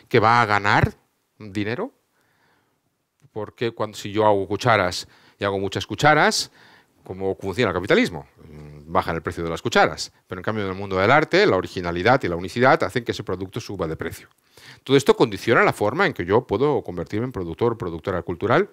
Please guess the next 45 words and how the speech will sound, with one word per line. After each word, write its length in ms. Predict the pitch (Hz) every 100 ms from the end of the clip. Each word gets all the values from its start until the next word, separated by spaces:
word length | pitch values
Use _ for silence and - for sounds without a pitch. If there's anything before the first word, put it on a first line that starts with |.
| _
muchísimo. 580 | 147 151 110 87 73 - _ - - -
Las 160 | 123 -
primeras 340 | 135 214 220
conciencias 600 | 139 127 151 175 214 180
nacen 240 | 143 160 143
precisamente 460 | 131 135 139 147
en 40 | 123
los 120 | 107
años 220 | 113 107
noventa. 440 | 117 113 85 - - - - -
Y 60 |
os 60 | 131
traigo 180 | 214 220
algunos 300 | 165 156 135
ejemplos. 500 | 113 85 - - - - - -
El 80 | 139
primer, 320 | 139 196 180 -
insisto, 380 | 113 170 -
fijaos, 300 | 85 107 135
vamos 200 | 117 170
a 60 | 180
dar, 240 | 165 143 139 113 - _ _
insisto 300 | 87 - -
que 100 | -
no 80 | 131
son 160 | 147 180
las 120 | 147
únicas 280 | 165 156 139
líneas 280 | 147 147 -
que 120 | 131
hay, 200 | 98 82 - -
pero 200 | 117 110
cri-, 200 | 160 180
sí 140 | 190
que 120 | 175
creo 260 | 160 190 190 -
las 180 | 135
que 120 | - 113
generarán 420 | 113 107 170 190
competencia, 640 | 123 107 101 92 - 85 - -
las 120 | 104
que 80 | -
harán 240 | 139 196 -
posible 420 | 135 - 180 175
pensar 440 | 143 123 139 156